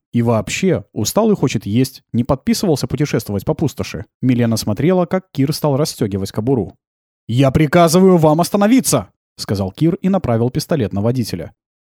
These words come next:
«Ты что делаешь?» испугалась девушка. «Остановись!»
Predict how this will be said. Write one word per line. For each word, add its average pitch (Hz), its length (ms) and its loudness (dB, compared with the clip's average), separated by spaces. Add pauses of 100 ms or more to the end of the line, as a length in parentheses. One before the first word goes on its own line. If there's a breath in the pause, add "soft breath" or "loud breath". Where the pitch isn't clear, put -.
(120)
«Ты 311 80 2
что 339 180 0
делаешь?» 269 560 2 (180)
испугалась 117 520 -2
девушка. 104 420 -4 (400)
«Остановись!» 220 680 2